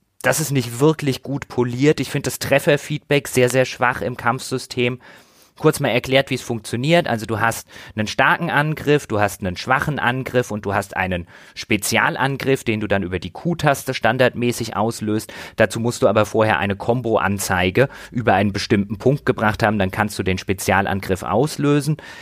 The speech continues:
Es gibt außerdem ein automatisches Fokussystem, das heißt, wenn du in den Nahkampf reinkommst, ist automatisch der erste Gegner, den du anvisiert hast, bei dir im Autofokus. Das heißt, die Kamera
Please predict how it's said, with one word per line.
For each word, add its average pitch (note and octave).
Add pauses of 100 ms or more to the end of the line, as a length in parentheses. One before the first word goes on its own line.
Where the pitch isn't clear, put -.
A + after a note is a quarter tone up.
(160)
Es -
gibt -
außerdem B2+
ein A2
automatisches A#2
Fokussystem, D#3+
das A#2+
heißt, A#2
wenn A#2
du A#2
in G#2
den G#2
Nahkampf G#2+
reinkommst, C#3 (720)
ist -
automatisch A#2+ (440)
der A#2
erste B2+
Gegner, B2+
den A2
du A2
anvisiert A2+
hast, A#2
bei A2
dir G#2+
im G#2+
Autofokus. D#3
Das A#2+
heißt, A2
die A2
Kamera A2